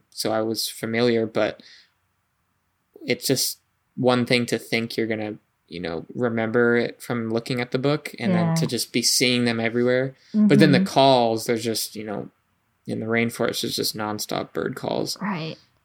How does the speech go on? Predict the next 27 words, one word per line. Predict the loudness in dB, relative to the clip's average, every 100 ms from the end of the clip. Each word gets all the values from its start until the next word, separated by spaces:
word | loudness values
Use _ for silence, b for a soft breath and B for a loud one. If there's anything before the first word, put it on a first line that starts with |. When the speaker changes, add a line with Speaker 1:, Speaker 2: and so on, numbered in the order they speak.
| _ _ _ _ -10
Speaker 1:
So | -6 -4 -2 -2
I | -2
was | -2 0
a |
little | 0 0
stressed, | -2 -2 -2 0 -4 -2
but | -2 -2 -8 _ -14
I | -6
got | -4 -4
the |
hang | -6 -6 -6
of | -6
it. | -6
It's | -6 -6 -6
just, | -4 -4 -6 0
you're | 2
pretty | 4 6
much | 6 4 -2 -10 _ _ _ -6
nonstop, | -2 0 0 0 0 0 -2 -8
like, | -6 -6 -6 -16 _ _ _ _ _ _ _ _ _ -8
looking | -6 -6 -6 -8
at | -6
birds | -4 -2 -4 -6 -10
because | -10 0 0
they're | 2
Speaker 2:
Mm-hmm. | 2 2
Speaker 1:
everywhere. | 2 0 -4 -6